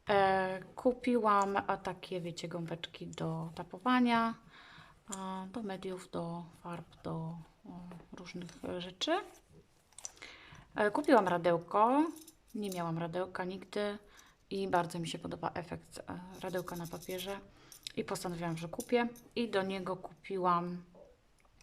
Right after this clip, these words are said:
e, filc, e, taki jednocentymetrowy. Także bardzo ładnie to pracuje na tym filcu i jestem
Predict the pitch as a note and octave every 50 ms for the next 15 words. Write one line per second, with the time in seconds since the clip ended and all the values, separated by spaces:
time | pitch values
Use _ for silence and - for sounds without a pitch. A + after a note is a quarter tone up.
0 | _ - - - - - - - G3+ F3+ F3 E3 E3 - C#4+ D4+ D4+ D4 D4 -
1 | - - - - _ - - - - - - - - _ - - A3+ A3 A3 G#3+
2 | G#3+ G#3+ A3 G#3+ G#3+ G#3+ G#3+ G#3+ G#3+ G#3+ - - - A3 - - A3 G#3+ G3+ G3
3 | F#3+ - - F3 E3 - F3+ F3 E3+ E3 - - G#3+ G#3+ G#3 G#3 G#3 G#3 G#3 G#3
4 | - - - - - - - - _ _ _ _ _ _ _ - - - A#3 G3+
5 | G3+ F#3+ - F#3 F3+ F3 - F#3 F3 F3 E3+ E3+ E3 E3 - E3+ E3 E3 D#3+ -
6 | - - E3+ - - A3+ A3 G3+ F#3+ F3+ - F3+ E3 - - G#3 G3 - - -
7 | F#3 F3+ F3 F3 - - F3+ F3 F3 E3+ E3+ E3 E3+ - - - F3 E3+ E3+ E3+
8 | E3+ E3